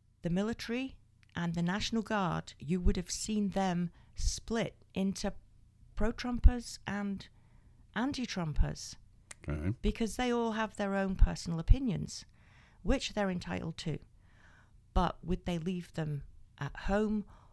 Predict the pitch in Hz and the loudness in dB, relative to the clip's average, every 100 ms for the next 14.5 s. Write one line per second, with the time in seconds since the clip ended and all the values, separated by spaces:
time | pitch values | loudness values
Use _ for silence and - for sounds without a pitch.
0 | - 170 160 147 143 - - - 170 - | -6 -2 0 -2 -6 -10 -2 6 6 4
1 | 160 175 170 - 160 - 147 139 - 143 | -2 0 -2 -4 -6 -4 -6 -4 -4 -6
2 | 135 - 156 139 - - - - - - | -6 -6 -6 -6 -10 -16 -16 -12 -14 -14
3 | - - - - - - - - - - | -20 -20 -20 -20 -20 -20 -20 -20 -20 -20
4 | - - - - - - 180 185 - - | -20 -20 -20 -20 -20 -6 2 2 2 -2
5 | - 226 - - 202 185 151 - - - | 0 0 0 0 2 4 2 -4 -8 -10
6 | - 160 180 185 175 175 - - 160 170 | -2 2 4 2 0 -4 -4 -2 4 6
7 | 196 135 175 - 170 156 151 147 - 135 | 10 10 10 6 4 2 0 -2 2 8
8 | 165 147 147 - 131 101 131 - 170 165 | 12 12 12 12 10 10 8 10 10 12
9 | 180 175 127 120 110 107 85 - 87 90 | 10 10 10 10 12 10 8 6 8 8
10 | 80 67 64 64 - 92 95 101 107 107 | 6 2 -2 -4 0 4 8 6 8 6
11 | 85 - - 113 117 - - - - - | 6 2 8 8 8 4 -4 -20 -20 -20
12 | - - - 107 95 92 85 85 - 104 | -20 -16 4 8 10 10 10 8 6 4
13 | 104 110 101 - 104 101 - 98 90 90 | 8 10 10 10 10 10 8 8 10 8
14 | 87 82 78 78 | 6 6 6 6